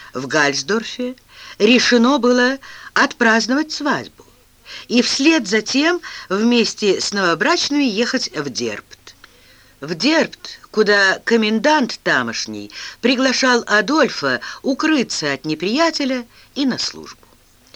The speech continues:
Послали к Фюрингофу с испрошением на всё это его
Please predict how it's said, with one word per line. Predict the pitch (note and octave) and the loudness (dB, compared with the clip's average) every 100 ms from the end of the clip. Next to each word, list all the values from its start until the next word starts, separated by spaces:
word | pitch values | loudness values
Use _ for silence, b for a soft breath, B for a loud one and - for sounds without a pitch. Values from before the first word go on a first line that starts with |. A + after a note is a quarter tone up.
| B B B | B B B
Послали | G3+ G#3 - F#3 F#3 F#3+ G#3 | 0 0 2 2 4 4 0
к | G#3 | -2
Фюрингофу | - E4+ C4+ A#2 F#2+ F2+ E2+ - D2+ - B B | 0 0 2 -2 -6 -12 -12 -14 -18 -16 B B
с | - | 2
испрошением | A3+ - G#3+ G#3+ G3+ A#3 A#3+ B3+ A#3+ | 2 2 0 0 0 0 2 0 -2
на | F#3 | -2
всё | D3+ - A3 | -4 -2 0
это | A3 G#3+ | 0 0
его | D#3 A#2 C#3 D#3+ | -2 0 0 -2